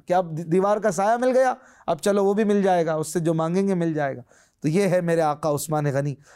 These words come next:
رضی اللہ عنہ کی بات۔ اگلے شعر میں کہتے ہیں، "جو دل کو ضیا دے، جو مقدر کو جلا دے۔" وہ جلوہ دیدار ہے عثمان غنی کا۔ ضیا یعنی چمک دمک، روشنی،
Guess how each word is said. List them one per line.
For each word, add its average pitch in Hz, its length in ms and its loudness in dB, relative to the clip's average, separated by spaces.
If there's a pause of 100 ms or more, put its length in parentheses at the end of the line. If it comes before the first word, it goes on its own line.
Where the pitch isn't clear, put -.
(140)
رضی 147 280 0
اللہ 139 200 -2
عنہ 139 420 -2
کی 135 180 -10
بات۔ 123 280 -4 (260)
اگلے 277 260 0
شعر 254 180 2
میں 233 140 -2
کہتے 180 340 0
ہیں، 208 100 2
"جو 208 260 0
دل 240 260 0
کو 220 160 -2
ضیا 180 340 2 (100)
دے، 208 120 2
جو 175 160 0
مقدر 165 540 -2
کو 190 160 -2
جلا 147 380 0
دے۔" 120 80 -8 (840)
وہ 214 180 0
جلوہ 262 480 2
دیدار 202 440 2
ہے 180 120 2
عثمان 160 440 -2 (100)
غنی 120 220 -4
کا۔ - 140 -20 (540)
ضیا 196 280 2
یعنی 170 300 0
چمک 165 380 -4
دمک، 160 320 -4 (140)
روشنی، 147 480 -4